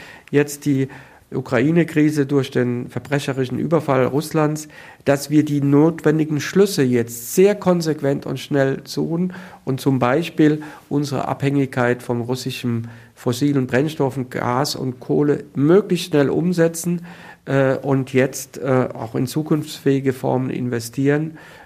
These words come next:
und diese Transformation sehr viel schneller bewältigen, als wir uns das bisher, äh, auch eingestanden haben.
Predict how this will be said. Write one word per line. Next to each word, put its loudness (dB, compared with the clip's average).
und 0
diese 0
Transformation -2
sehr 0
viel -4
schneller -2
bewältigen, 0
als -6
wir -2
uns -4
das -4
bisher, 0
äh, 0
auch -4
eingestanden -2
haben. -6